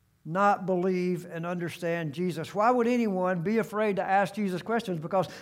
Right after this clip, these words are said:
this text tells us in verse thirty-two that they were afraid to ask him questions. Why would anyone be afraid to ask Jesus a question? I wonder if it could be that it might cause us to make some changes in our life that,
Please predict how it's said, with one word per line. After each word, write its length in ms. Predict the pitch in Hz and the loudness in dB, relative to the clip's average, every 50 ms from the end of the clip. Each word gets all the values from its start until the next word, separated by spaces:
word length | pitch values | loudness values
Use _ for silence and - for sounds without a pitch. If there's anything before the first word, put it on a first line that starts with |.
| - | -2
this 180 | 180 226 220 - | 0 0 0 2
text 360 | - 233 262 254 208 - - | 2 2 2 2 0 -2 -2
tells 280 | 208 214 202 196 170 175 | 2 2 4 4 2 4
us 260 | 220 240 214 170 - - - - - | 4 4 4 2 0 -8 -16 -12 -6
in 100 | 208 214 | -4 -2
verse 240 | 185 214 202 165 - | 0 0 -2 -2 -2
thirty-two 720 | - 214 208 196 190 160 - - 254 294 285 269 214 170 - - - - - | -2 -2 -2 -2 -2 -6 -4 -4 -2 0 0 0 0 -2 -2 -6 -12 -8 -6
that 160 | 202 208 - | -6 -2 0
they 160 | 214 220 254 | 2 2 2
were 160 | 269 277 277 | 2 2 2
afraid 420 | 262 269 277 - 220 226 240 247 226 | 2 0 -2 -2 0 2 2 2 0
to 60 | 240 | -2
ask 420 | - 220 226 247 269 247 - 262 | -2 -2 0 0 0 0 0 -2
him 160 | 233 240 240 | -2 -2 -2
questions. 580 | 240 254 320 339 285 - - - - 151 - - | -2 -2 -4 -4 -6 -6 -8 -10 -10 -10 -12 -8
Why 220 | - 262 254 294 | -4 0 2 2
would 220 | 320 339 339 330 294 | 2 2 0 -2 -4
anyone 460 | - 302 294 277 247 233 226 214 208 | -4 -2 0 0 0 2 0 0 0
be 120 | 208 226 | 0 0
afraid 480 | 226 220 226 226 233 233 220 214 202 170 | 0 -2 -2 -2 -2 -2 -2 -2 -2 -4
to 100 | 180 180 | -4 -6
ask 360 | 180 190 196 202 185 - - | -4 -2 -2 -2 -2 -4 -6
Jesus 420 | - 208 214 196 165 165 160 - - - - - - - - - - | -6 -4 -4 -4 -2 -4 -4 -6 -8 -16 -20 -20 -20 -20 -18 -12 -12
a 100 | 180 156 | -10 -8
question? 640 | - - 180 175 165 - - - - - - - | -2 0 2 2 2 0 -4 -8 -10 -10 -12 -14
I 1500 | - - - - - - - - - - - - - - - - - _ - - - _ _ _ _ _ _ _ _ _ | -16 -20 -20 -20 -20 -20 -20 -20 -20 -20 -20 -20 -20 -20 -20 -20 -20 _ -20 -20 -20 _ _ _ _ _ _ _ _ _
wonder 240 | _ 196 233 269 277 | _ 0 2 2 2
if 80 | 269 269 | 2 2
it 120 | 269 254 | 0 0
could 200 | - 214 208 190 | 0 0 -2 0
be 360 | 180 220 240 247 233 220 214 | 2 2 4 4 4 2 2
that 420 | 190 185 180 175 170 165 156 - - | 0 2 2 2 2 0 -4 -8 -14
it 160 | - 196 196 | -14 -14 -12
might 400 | 180 180 175 190 208 220 196 - | -8 -6 -2 -2 -2 -2 -4 -6
cause 400 | - 165 190 196 220 233 208 151 | -6 -2 0 2 2 2 0 0
us 540 | 160 165 156 156 160 - - - - - - - _ _ _ _ _ _ _ - - _ _ _ _ - - - - - - - | -2 -4 -2 -4 -4 -6 -8 -14 -16 -18 -20 -20 _ _ _ _ _ _ _ -20 -20 _ _ _ _ -20 -20 -20 -20 -20 -14 -10
to 60 | 147 | -4
make 240 | 151 170 185 185 185 | -2 0 0 0 -2
some 160 | - 151 147 | -4 -6 -6
changes 520 | - 170 175 196 226 226 170 160 143 131 | -2 0 0 2 2 2 0 0 -2 -2
in 100 | 160 156 | -2 -2
our 180 | 156 151 151 147 | -2 -2 -2 -2
life 340 | 156 160 160 170 170 165 170 | 0 0 0 0 0 0 -2
that, 340 | 165 156 151 156 - - | -4 -4 -4 -6 -14 -20